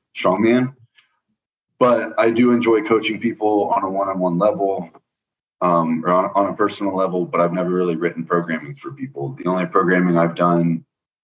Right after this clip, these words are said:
at all was for myself to help my recovery,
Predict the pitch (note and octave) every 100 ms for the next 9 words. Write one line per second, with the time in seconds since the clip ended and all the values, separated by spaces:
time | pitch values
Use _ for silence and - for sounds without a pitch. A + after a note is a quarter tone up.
0 | _ _ D#2+ E2 G2 G2 F#2 E2+ E2 E2+
1 | E2 E2 D2+ - _ G#2+ G2 E2+ E2+ -
2 | F2+ F2+ - - - D#2+ F2 E2+ E2 D#2
3 | C#2+ F2 E2+ E2+ D#2+ D#2